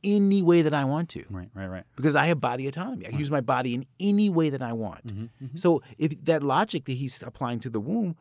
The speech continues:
Speaker 1: why shouldn't it be applied to kids outside the womb?
Speaker 2: Mm-hmm.
Speaker 1: So
Speaker 2: Why
Speaker 1: inside the
Speaker 2: shouldn't it be
Speaker 1: womb
Speaker 2: applied to him?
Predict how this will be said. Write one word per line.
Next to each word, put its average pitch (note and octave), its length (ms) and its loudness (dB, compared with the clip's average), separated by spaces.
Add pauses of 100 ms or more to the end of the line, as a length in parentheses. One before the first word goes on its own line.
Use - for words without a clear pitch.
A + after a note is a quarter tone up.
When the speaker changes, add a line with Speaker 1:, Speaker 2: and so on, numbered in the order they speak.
(180)
Speaker 1:
why F#3 180 2
shouldn't C4 260 -4
it C4 80 -2
be C4+ 80 -4
applied A3 320 -2
to A3 60 -6
kids G#3+ 240 -6
outside A#3 400 -4
the G2 80 -4
womb? E2+ 260 -12
Speaker 2:
Mm-hmm. A#2 200 -12 (240)
Speaker 1:
So F3 160 6
Speaker 2:
Why - 80 2
Speaker 1:
inside A3 260 6
the A3 80 8
Speaker 2:
shouldn't C3+ 160 8
it C3+ 60 4
be C3+ 40 8
Speaker 1:
womb - 80 4
Speaker 2:
applied C3 200 0
to F#2 100 -4
him? - 180 -4